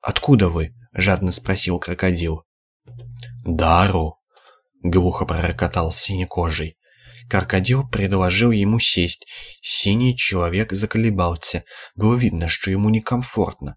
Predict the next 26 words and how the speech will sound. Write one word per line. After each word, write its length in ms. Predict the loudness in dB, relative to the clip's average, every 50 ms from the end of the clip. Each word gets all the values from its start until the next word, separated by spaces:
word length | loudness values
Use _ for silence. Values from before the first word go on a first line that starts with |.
| _ -6
жарко, 580 | -4 -2 2 2 4 2 2 0 -2 -4 -4
душно 440 | -4 -2 -2 -2 -2 -2 -2 -4 -4
и 120 | -4 -4 -6
в 80 | -4
то 140 | -2 -2 0
же 120 | 2 2
время 280 | 0 2 0 0 0 0
очень 320 | -2 -2 -2 -2 -2 -2
хочется 440 | -2 -2 -4 -4 -2 -4 -6 -6 -8
поговорить. 680 | -8 -6 -4 -2 -2 -2 -2 -2 -4 -8 -10 -12 -14 -16 _ _ _ _ _ _ -20 -20 _ -20 -20 -20 -20 _ _ _ _ _ _ _ _ _ _ _ _ _ _ _ -2 2
Он 140 | 4 4 4
не 60 | 4
стал 280 | 2 0 0 -2 -2
садиться, 600 | -2 -2 -2 -2 0 0 0 0 0 -2 -6 -6 -8 -12 -18 -6
просто 380 | -4 -2 -2 -2 -2 -4 -6 -6
опёрся 440 | -4 -2 -2 -2 -2 -2 -4 -4
о 140 | -4 -4 -4
стол 380 | -4 -6 -4 -2 -2 -2 -2 -2
с 60 | -2
синими 580 | -2 -2 0 0 0 2 0 0 0 0 0 0
ладонями 640 | 0 -2 -2 0 0 2 4 4 4 4 4 2
с 100 | 0 -2
фиолетовыми 720 | -4 -4 -4 -2 -2 -2 -2 -2 -2 -2 -2 0 0 0
ногтями. 560 | 0 -2 -2 -4 -4 -4 -4 -4 -4 -6 -8 -12 -16 -20 -20 -20 -20 -20 -20 -20 -20 -20 -20 _ _ _
Стол 500 | -12 -10 -10 -10 -6 -2 0 0 0 0
покачнулся. 800 | -2 -2 -2 -2 0 0 0 0 -2 -2 -4 -4 -6 -6 -8 -8